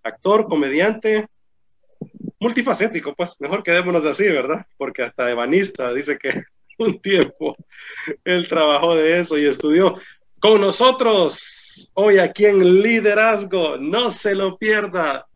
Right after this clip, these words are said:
Vamos a tener una plática desafiante, es más, ya la comenzamos y se vienen por ahí algunos personajes amigos de él. Vamos a la pausa, Luis.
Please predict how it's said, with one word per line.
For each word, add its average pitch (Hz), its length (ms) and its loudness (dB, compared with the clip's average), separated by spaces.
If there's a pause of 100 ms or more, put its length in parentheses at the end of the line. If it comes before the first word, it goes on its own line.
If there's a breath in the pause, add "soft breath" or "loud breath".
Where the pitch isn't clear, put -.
Vamos 143 280 -8
a 139 80 -8
tener 143 180 -4
una 147 200 -4
plática 151 420 -6
desafiante, 160 680 -4
es 120 40 -8
más, 180 180 -4
ya 147 120 -2
la 156 120 -4
comenzamos 160 800 -4 (600 soft breath)
y 139 40 -14
se 113 120 -10
vienen 120 220 -6
por 127 160 -6
ahí 131 100 -2
algunos 143 520 -2
personajes 147 680 -2
amigos 175 380 0
de 208 240 2
él. 131 280 -2 (720)
Vamos 185 200 0
a 220 40 4
la 214 100 2
pausa, 220 240 4
Luis. 240 440 -2